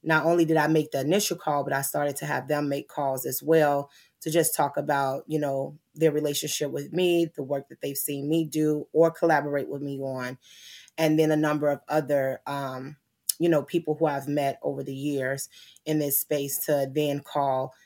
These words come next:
people who, hey, they had relationships with who were committee men to say, "Hey, you know, she's the right choice, you know, give her a chance." Blah, blah, blah. And so then I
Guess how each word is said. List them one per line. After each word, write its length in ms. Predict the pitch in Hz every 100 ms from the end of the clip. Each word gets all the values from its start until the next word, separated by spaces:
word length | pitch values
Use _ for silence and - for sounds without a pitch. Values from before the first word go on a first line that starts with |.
| _ _ _
people 260 | 202 170 165
who, 120 | 165
hey, 320 | 185 208 233 -
they 240 | 202 240
had 160 | 220 160
relationships 640 | 156 151 151 147 151 143
with 220 | 143 139 -
who 140 | 165
were 120 | 143 139
committee 380 | 151 147 139
men 320 | 139 127 131 131 _ - - _ -
to 120 | 160
say, 240 | 156 151 143
"Hey, 420 | 160 156 151 147
you 100 | 156
know, 100 | 139
she's 260 | 127 170 160
the 100 | 143
right 240 | 135 117
choice, 600 | - 170 160 151 151 -
you 80 | 156
know, 120 | 135
give 160 | 131 135
her 100 | 127
a 60 |
chance." 600 | - 151 139 135 - - - _ 151
Blah, 80 | 139
blah, 140 | 135
blah. 380 | 143 139 131 139 - - - - - -
And 160 | 165
so 260 | - 165 156
then 260 | 156 151
I 300 | 147 139 139